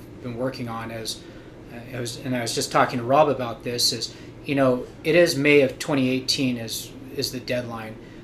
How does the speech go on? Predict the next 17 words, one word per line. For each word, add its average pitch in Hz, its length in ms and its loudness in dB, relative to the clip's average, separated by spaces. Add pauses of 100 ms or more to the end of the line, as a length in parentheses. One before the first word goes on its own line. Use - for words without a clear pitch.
(200)
but 135 120 2
when 135 120 2
you 135 80 4
start 160 360 6
actually 135 500 0 (320)
putting 160 260 2
it 143 140 2
down 131 260 2
on 117 80 -6
paper 135 520 -2
as 110 80 -8
far 123 220 -2
as 110 100 -4
trying 131 240 -2
to 120 60 -2
hit 110 260 -6
milestones, 120 680 -6